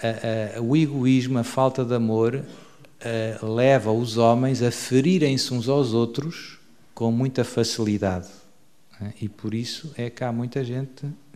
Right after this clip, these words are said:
que está lá em baixo. Eu diria isso. Quando nós encontramos Jesus, encontramos a fonte do amor. Pronto. Diria. Agora, há, há casos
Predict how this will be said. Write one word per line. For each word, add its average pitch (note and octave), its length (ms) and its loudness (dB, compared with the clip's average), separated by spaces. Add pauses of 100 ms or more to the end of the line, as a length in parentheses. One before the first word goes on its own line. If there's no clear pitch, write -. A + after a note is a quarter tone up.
que - 60 -20
está - 180 -8
lá G#2+ 160 -4
em A#2 80 -2
baixo. F#2 460 -10 (840)
Eu G2 80 -2
diria G2+ 320 -2
isso. - 380 -6 (500)
Quando A2+ 240 -2
nós A#2 260 -2
encontramos G#2 540 -6
Jesus, C3 560 -4
encontramos G#2+ 640 -2
a G#2 60 0
fonte B2 440 -4
do A2 140 0
amor. E3 180 0 (1200)
Pronto. B2+ 260 -8 (1000)
Diria. G2+ 420 -2 (1080)
Agora, C#3+ 420 8
há, D3+ 360 6
há D#3 40 6
casos C3+ 880 2